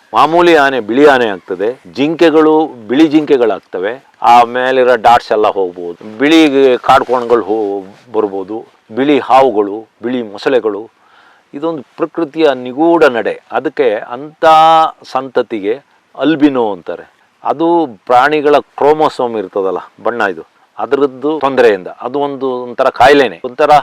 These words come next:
ನಮ್ಗೆ ಒಂದೇ ಥರ ನೋಡಿ, ನೋಡಿ, ನೋಡಿ ಅವನ್ನ ನೋಡೋಕ್ಕೆ ಅದೇನೋ ಒಂಥರ ಖುಷಿ ಆಗ್ತಾ ಉಂಟು.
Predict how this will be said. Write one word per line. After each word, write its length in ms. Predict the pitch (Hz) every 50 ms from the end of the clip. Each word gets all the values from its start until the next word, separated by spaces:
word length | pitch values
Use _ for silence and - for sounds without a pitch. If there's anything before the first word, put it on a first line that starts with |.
| - - _ _ _ _ _ -
ನಮ್ಗೆ 220 | 131 135 135 123
ಒಂದೇ 280 | 127 135 151 156 160 160
ಥರ 220 | 139 160 143 143
ನೋಡಿ, 280 | 135 127 131 135 139 127
ನೋಡಿ, 240 | 131 131 131 131 127
ನೋಡಿ 420 | 127 127 123 113 92 87 98 - -
ಅವನ್ನ 340 | - 120 143 147 147 143 139
ನೋಡೋಕ್ಕೆ 440 | 135 135 135 131 131 120 - - 135
ಅದೇನೋ 460 | 123 104 107 117 117 131 127 123 120
ಒಂಥರ 220 | 113 104 117 110
ಖುಷಿ 300 | 104 - 104 92 - -
ಆಗ್ತಾ 240 | 98 85 - _ 92
ಉಂಟು. 220 | 80 78 76 -